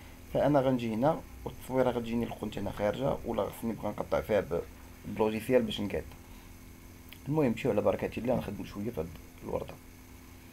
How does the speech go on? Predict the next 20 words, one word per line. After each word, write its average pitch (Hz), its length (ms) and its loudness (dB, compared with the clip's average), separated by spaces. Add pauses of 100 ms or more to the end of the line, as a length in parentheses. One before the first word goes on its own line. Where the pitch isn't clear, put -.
(920)
واخا - 240 0
أنا 113 120 2
كنت 107 200 -6
باغي 104 260 -2
نضبط 92 280 -2
غير 104 140 2
العبار، 104 320 2
المهم 101 400 -4 (340)
نزيد 98 200 -6
معكم - 240 -6
شوية. - 340 -10 (260)
بالنسبة 131 340 2
لهاد 120 160 4
البوان 120 280 0
ديبار، 139 480 2
منين 120 200 -2
كنغيرها، 113 560 0 (200)
كنغيرها 113 480 0 (1040)
من 117 120 -2
هذه 90 220 -6